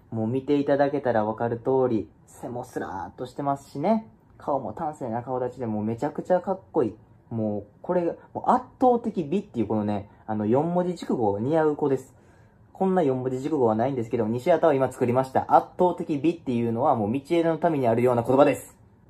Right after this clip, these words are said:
そしてね、しかも中身はピュアピュアな好青年。今圧倒的美なんでやっぱりちょっとクールなんかなとか思う方もね、いると思うんですけども、全然そんなことなくて、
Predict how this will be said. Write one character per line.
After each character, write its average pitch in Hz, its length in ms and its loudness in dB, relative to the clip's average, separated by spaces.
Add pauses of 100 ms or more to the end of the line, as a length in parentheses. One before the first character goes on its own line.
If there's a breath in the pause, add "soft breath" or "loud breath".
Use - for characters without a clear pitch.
そ 165 80 -4
し - 80 -10
て 190 100 4
ね、 277 240 2 (160)
し - 140 -20
か 311 140 6
も 220 140 10
中 139 280 4
身 139 160 2
は 104 200 2 (200)
ピ 131 100 -4
ュ 123 100 6
ア 120 40 2
ピ 127 140 -4
ュ 135 80 4
ア 127 40 2
な 107 120 -2
好 135 220 0
青 135 280 0
年。 98 200 -4 (400 soft breath)
今 113 260 2
圧 143 160 -2
倒 160 140 4
的 156 180 -6
美 165 100 2
な 151 100 2
ん 139 40 -2
で 131 60 2
や 127 60 2
っ - 20 -6
ぱ 127 80 0
り 113 40 2
ち 120 40 -6
ょ - 20 -2
っ - 40 -4
と - 60 -14
ク - 160 -6
ー 262 160 0
ル 196 120 2
な 156 140 2
ん 139 80 -6
か 139 120 0
な 160 160 2
と 131 80 -8
か 113 340 0
思 135 480 0
う 139 60 -6
方 139 260 -6
も 123 100 -4
ね、 175 140 -2
い 143 80 0
る 143 80 -4
と 131 80 0
思 123 160 -2
う 123 40 -2
ん - 20 -2
で 113 80 -4
す - 80 -18
け 113 60 -6
ど 101 40 -2
も、 98 160 -2 (160)
全 151 300 0 (120)
然 143 240 -2
そ 135 220 -4
ん 131 60 -6
な 127 100 0
こ 127 120 -8
と 117 120 -6
な 104 120 -10
く - 100 -18
て、 98 280 -6